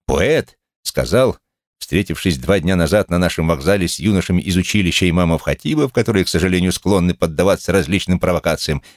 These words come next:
«Я атеист, я не верю в Аллаха, но и совершать самоубийство не собираюсь, и вообще Аллаха нет». Когда он говорит, что дело интеллектуала злословить о святынях нации и отрицает Аллаха, это и есть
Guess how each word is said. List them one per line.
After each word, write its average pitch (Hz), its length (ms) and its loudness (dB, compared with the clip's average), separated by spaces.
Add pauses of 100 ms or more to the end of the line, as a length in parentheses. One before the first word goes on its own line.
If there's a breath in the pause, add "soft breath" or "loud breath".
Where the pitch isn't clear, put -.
«Я 87 200 0
атеист, 147 580 -2 (380)
я 78 180 -2
не 98 120 0
верю 127 280 0
в 62 80 -4
Аллаха, 90 580 -2 (160)
но 104 120 2
и 110 60 2
совершать 107 440 0
самоубийство 104 640 -2
не 123 140 0
собираюсь, 73 600 -2 (120)
и 113 80 2
вообще 92 540 0
Аллаха 120 520 0
нет». 67 380 -4 (960)
Когда 62 260 -4
он 87 140 2
говорит, 80 280 0
что - 360 -2 (380)
дело 95 240 0
интеллектуала 90 760 0
злословить 92 640 0
о 85 60 0
святынях 90 560 0
нации 69 420 -2
и 73 60 2
отрицает 110 680 0
Аллаха, 87 680 0 (580)
это - 220 -4
и 71 80 0
есть 139 440 -2